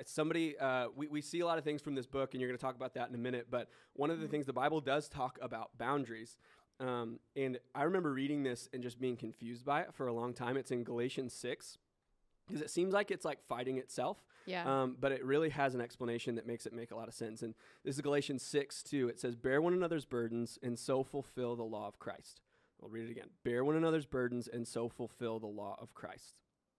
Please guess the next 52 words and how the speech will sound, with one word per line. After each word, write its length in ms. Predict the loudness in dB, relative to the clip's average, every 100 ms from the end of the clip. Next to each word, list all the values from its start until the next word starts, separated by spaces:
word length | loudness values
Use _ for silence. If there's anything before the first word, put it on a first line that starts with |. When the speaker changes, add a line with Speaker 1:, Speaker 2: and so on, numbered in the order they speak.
| _ _ _ _ -6
Speaker 1:
And 140 | 2
then 120 | 2 2
if 120 | -4
you 80 | -4
go 220 | 2 2
down 300 | 4 2 0 -4 -20 -12
a 60 | -2
little 180 | 2 4
bit 160 | 2
further 320 | -2 -2 0 -2
in 60 |
verse 180 | -4 -8
four, 240 | -4 -4
"But 160 | -2 -2
let 160 | -2 -2
each 220 | -6 0
one 220 | 0 0
test 260 | -2 -4 -2
his 160 | -2
own 220 | 0 0 0
work, 320 | -4 -6 -12 _ -20 _
and 140 | -4 0
then 100 | 2
this 200 | 0 0
reason 240 | -2 -2
to 100 | -4
boast, 560 | -4 0 0 0 -8 -18 -20 -10
he 100 | -2
will 120 | -2
be 140 | 0 0
in 180 | 0
himself 460 | 0 -4 -4 -4 -4
alone 400 | -2 2 2 2
and 160 | 0 -2
not 220 | -2 -6
in 80 | -6
his 160 | -2
neighbor." 320 | 0 0 -4 -16 -8
Verse 220 | -6 -6
five, 260 | -6 -6 -6 _ _ _
"For 180 | -8 -6
each 300 | -4 -6 -6
will 140 | -4 -4
have 280 | 0 -2 -2
to 80 |
bear 300 | -6 -4 -2
his 200 | -4 -6 -8
own 280 | -10 -6
load." 300 | -2 -2 -4
So 120 | -4 -2
you 180 | 0
have, 260 | 0 -2